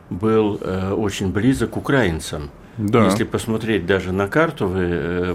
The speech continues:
Speaker 1: вашего теперь уже края,
Speaker 2: Топонимика, топонимика
Speaker 1: там же, м,
Speaker 2: украинская.
Speaker 1: там топонимика украинская. Там
Speaker 2: Конечно.
Speaker 1: есть в тех краях, э, Новокиевский увал, это в Амурской области.
Speaker 2: Ургал.
Speaker 1: Есть,
Speaker 2: На
Speaker 1: да,
Speaker 2: Баме.
Speaker 1: е-, есть, есть Киевка река течёт,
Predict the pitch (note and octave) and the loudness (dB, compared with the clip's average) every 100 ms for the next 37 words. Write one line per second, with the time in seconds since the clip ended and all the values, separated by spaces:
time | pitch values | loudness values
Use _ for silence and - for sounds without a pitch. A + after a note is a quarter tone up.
0 | E2+ G#2 F#2+ F#2+ E2+ - - F#2 F2 G2 | 0 0 0 -2 -4 -4 -2 -2 0 2
1 | A2+ G#2 F#2 F#2 F#2+ - D#2 F2 - F#2+ | 4 4 4 4 2 -2 -4 -2 2 4
2 | G#2+ A2+ E3+ G2+ F#2+ F3 G2 E2+ D2 F3 | 6 4 4 6 6 6 6 4 2 2
3 | F3 D2 G#3 C4 B3+ D4 C#3+ C3+ B2 B2 | 2 2 2 6 6 6 4 4 4 2
4 | G#2+ F#2+ G#2+ G#2+ C#3+ D3 D3+ D3 C#3 - | 2 0 2 4 4 4 4 2 0 0
5 | C#3+ C3+ C#3 C3+ C3+ C3 B2+ B2+ A#2+ A#2+ | 0 2 0 2 4 2 0 0 2 4
6 | A#2+ A#2 B2 B2+ C3 C3+ C3+ C3 - B2+ | 6 6 4 4 2 4 4 4 2 2
7 | B2 A2 A2+ A2+ G#2+ G2+ G2+ G#2+ G#2+ G#2+ | 4 6 6 6 4 0 0 2 4 4
8 | G2 - A2+ G#2 B2+ B2 G2 F2+ F2+ F#2 | 2 2 2 4 6 6 6 6 6 6
9 | F#2 - - - - A2 C#3 A2+ B2 D3 | 2 -6 -20 -16 -4 2 2 4 6 6
10 | F#2 F2+ E2+ D#2+ G#2+ A#2 C#3+ C#3+ - B2 | 6 6 4 2 0 2 0 -2 -4 0
11 | B2+ C3 - A#2 C3 C3+ B2+ - A#2 A#2 | 2 0 0 4 6 6 4 2 4 4
12 | A2 A#2+ A2 A2 G2 G#2+ - A#2+ G#2+ | 2 2 2 2 -4 -10 -2 2 2